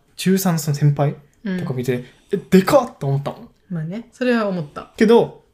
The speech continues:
Speaker 1: 自分がその年代になった時に、え、そんなことねえな、みたいな。
Speaker 2: いや、けど、
Speaker 1: ま-、周りもね。
Speaker 2: うん、うん、確かに。まあでも、それは、
Speaker 1: やっぱ経験のあれかな。
Speaker 2: まあ、サイズもそうやし、
Speaker 1: うん。
Speaker 2: 勉強してる内容も、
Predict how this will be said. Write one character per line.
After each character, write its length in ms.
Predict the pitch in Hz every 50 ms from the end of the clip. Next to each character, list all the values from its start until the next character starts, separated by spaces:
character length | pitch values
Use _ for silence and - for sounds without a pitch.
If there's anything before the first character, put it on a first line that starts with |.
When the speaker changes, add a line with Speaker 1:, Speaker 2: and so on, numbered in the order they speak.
| -
Speaker 1:
自 160 | 175 147 165
分 280 | 202 240 262 254 247 247
が 180 | 247 247 196 165
そ 120 | - 185
の 140 | 190 190 190 185
年 240 | 160 160 175 185
代 100 | 185 180
に 60 | 160 139
な 60 | 123
っ 20 |
た 100 | - 135
時 180 | 123 - - 127
に、 280 | 123 120 117 113 - - _ _ _ _ _ _ _ _ -
え、 80 | 190 180
そ 220 | - - - 247
ん 40 | 339 480 480 466
な 80 | 466 427
こ 80 | 415 392
と 100 | - 151
ね 220 | 139 135 139 131
え 40 | 120
な、 80 | - - -
み 160 | 170 165 143
た 80 | -
い 40 | 208
な。 120 | 185 143 - - _ _ _ _ _ _ - 320 349 359 339 311 - - _ _ _ _ _
Speaker 2:
い 60 | - 185
や、 200 | 180 170 175 170
け 100 | - 151
ど、 80 | 156
Speaker 1:
ま-、 140 | 170 185 185
周 280 | 170 156 156 156 156 156
り 60 | 151
も 120 | 143 143
ね。 80 | 147 180
Speaker 2:
う 40 | 180
ん、 20 |
う 20 | 170
ん、 80 | 156 156
確 240 | - 170 147 - -
か 80 | -
に。 80 | - - - _ _ _ _ _ _ _ _ _ _ _ _ _ _ _ _ _ _ _ _ _ _ _ _ _ -
ま 200 | 196 185 180 175
あ 40 |
で 80 | 175 180
も、 220 | 170 180 165 190 - - _ -
そ 160 | - - 320
れ 100 | 320 320
は、 420 | 320 302 285 226 170 175 - - _ _ _ _ _ _ _ _ _ - - - - -
Speaker 1:
や 80 | -
っ 120 | - - 196
ぱ 60 | 196
経 140 | 233 247 240
験 200 | 240 - 233 220
の 60 | 214
あ 20 | 311
れ 60 | 320
か 60 | - 294
な。 60 | 285
Speaker 2:
ま 0 |
あ、 20 |
サ 40 | 302
イ 20 |
ズ 40 | 311 294
も 60 | 294
そ 180 | 294 - 254
う 40 | 220
や 80 | 180 165
し、 200 | - - 190 180
Speaker 1:
う 80 | 165 147
ん。 340 | 143 135 131 131 139 - - _ _ _ _ _
Speaker 2:
勉 240 | - 240 285 302 294
強 160 | 294 294 285 294
し 40 |
て 100 | 294 269
る 100 | 240 226
内 240 | 214 208 208 208 208
容 160 | 208 202 196
も、 380 | 190 190 180 170 156 151 - -